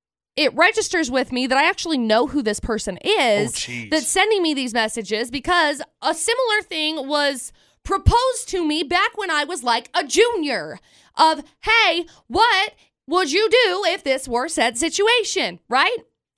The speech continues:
Speaker 1: I'm gonna keep it vague to try to, uh, uh,
Speaker 2: Protect the not so innocent?
Speaker 1: Yeah, sure. So anyway, <laughs> I get this message.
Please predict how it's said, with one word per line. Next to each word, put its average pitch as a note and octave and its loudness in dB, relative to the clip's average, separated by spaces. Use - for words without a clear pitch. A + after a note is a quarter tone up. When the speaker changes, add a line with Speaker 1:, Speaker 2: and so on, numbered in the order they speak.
Speaker 1:
I'm G4+ 2
gonna C5+ -2
keep B4 -2
it F4+ -6
vague A3 0
to E4+ -4
try D#4+ 2
to, D#4 0
uh, A#3 6
uh, C#4 6
Speaker 2:
Protect D3 -2
the D3 -2
not C#3 -2
so C#3 0
innocent? C#3+ -4
Speaker 1:
Yeah, F4 2
sure. - -4
So F4 6
anyway, D#4+ 2
<laughs> - -8
I G4 2
get G#4+ 2
this A4 0
message. F4+ 0